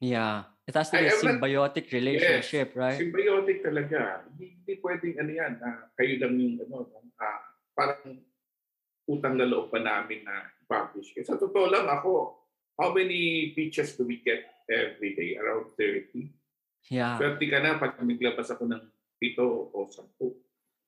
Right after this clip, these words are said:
Speaker 1: Yeah.
Speaker 2: Kasi
Speaker 1: Mm-hmm.
Speaker 2: I make sure it's fit. There's a fit.
Speaker 1: Agree.
Speaker 2: It's not just pwedeng, "Oh, kasi kaibigan ko." No, hindi. Ano ba yung, ano, an-, ano ba, pwede ba yung, aaralin mo pa yan. You have to study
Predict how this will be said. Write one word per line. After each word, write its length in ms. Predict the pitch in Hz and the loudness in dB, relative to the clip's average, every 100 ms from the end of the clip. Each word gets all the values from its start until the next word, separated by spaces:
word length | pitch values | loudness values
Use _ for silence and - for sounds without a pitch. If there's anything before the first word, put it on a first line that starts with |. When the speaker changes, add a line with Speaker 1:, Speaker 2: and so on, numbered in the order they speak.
| _ _ | _ _
Speaker 1:
Yeah. 400 | 127 123 107 101 _ _ - | -4 -2 -2 -8 _ _ -12
Speaker 2:
Kasi 400 | - 170 151 - | -4 -4 -4 -8
Speaker 1:
Mm-hmm. 240 | 135 123 120 | -10 -4 -2
Speaker 2:
I 60 | 294 | 0
make 160 | 294 254 | 0 -2
sure 240 | 254 226 | 2 2
it's 400 | 196 196 - - | 2 0 -2 -6
fit. 320 | - 127 98 - | 0 0 2 0
There's 240 | 147 - | -2 0
a 80 | 151 - | -4 0
fit. 240 | 143 - - _ _ _ _ - | -2 -2 -12 _ _ _ _ -4
Speaker 1:
Agree. 400 | 123 123 110 - | 0 0 -4 -10
Speaker 2:
It's 160 | - | -12
not 160 | 202 - | -8 -2
just 480 | 196 196 - - - | -2 -2 -6 -12 -4
pwedeng, 400 | 170 170 170 165 - _ _ _ | 0 2 0 -6 -14 _ _ _
"Oh, 80 | 262 | -2
kasi 240 | 247 233 - | -2 -2 2
kaibigan 560 | 160 151 147 139 135 | 4 4 4 2 -2
ko." 160 | 143 135 | -2 0
No, 400 | 269 254 143 - | 0 -2 -4 -6
hindi. 320 | 247 220 - 240 | 0 0 0 -8
Ano 80 | 311 | -4
ba 60 | 233 | -2
yung, 160 | 233 202 151 | -2 -6 -10
ano, 120 | 180 123 | -10 -10
an-, 160 | 143 - _ _ 185 | -14 -18 _ _ -4
ano 120 | 208 | 0
ba, 160 | 214 - | 0 0
pwede 320 | 208 202 196 | 2 2 4
ba 40 | 202 | 4
yung, 160 | 196 196 | 2 2
aaralin 560 | 185 196 208 208 208 202 | 2 4 6 6 4 2
mo 80 | 190 | 0
pa 160 | - | 2
yan. 160 | 208 175 | 2 2
You 160 | 143 165 | 0 -2
have 160 | 175 | -2
to 80 | 185 | -10
study 560 | - 139 131 131 127 | -2 0 0 -4 -8